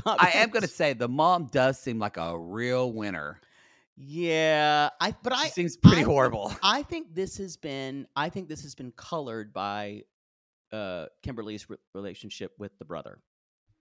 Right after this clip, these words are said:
Speaker 1: Oh,
Speaker 2: I think
Speaker 1: that,
Speaker 2: yeah.
Speaker 1: uh, y'all, if,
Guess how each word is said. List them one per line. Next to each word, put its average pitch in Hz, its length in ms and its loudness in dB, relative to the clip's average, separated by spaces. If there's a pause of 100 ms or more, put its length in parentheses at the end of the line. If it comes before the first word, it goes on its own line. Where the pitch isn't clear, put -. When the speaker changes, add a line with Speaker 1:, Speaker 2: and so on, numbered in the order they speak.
(600)
Speaker 1:
Oh, 247 320 8
Speaker 2:
I 139 140 2
think 143 400 -8
Speaker 1:
that, 226 400 8
Speaker 2:
yeah. 98 320 -6 (220)
Speaker 1:
uh, 151 60 -10 (100)
y'all, 220 600 8 (840)
if, 202 340 0